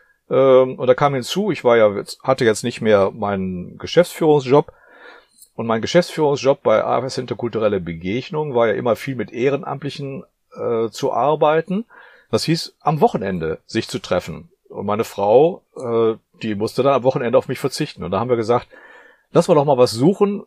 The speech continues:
ehrenamtliches Engagement, was wir gemeinsam machen können. Meine Frau ist, ähm, äh, f-, also eine Coaching für, für, äh, unternehmende Familien.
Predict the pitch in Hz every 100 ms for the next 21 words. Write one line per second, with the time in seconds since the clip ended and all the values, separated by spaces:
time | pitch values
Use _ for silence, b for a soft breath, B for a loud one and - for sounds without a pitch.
0 | _ 156 151 143 143 123 127 - 117 113
1 | 107 107 110 139 135 - 123 127 131 160
2 | 156 135 127 110 87 78 80 73 71 _
3 | b b b b b - 98 - 110 139
4 | 120 - - - _ - 107 101 98 98
5 | 92 90 92 - _ - - _ - -
6 | 117 95 92 90 87 85 85 85 _ _
7 | _ - - _ - 101 90 95 104 95
8 | 92 82 _ _ _ _ - 160 - 165
9 | 151 151 - - 117 107 - _ _ _
10 | - 117 104 98 90 - - - 101 -
11 | _ - 107 107 110 120 127 110 - 95
12 | 101 123 147 202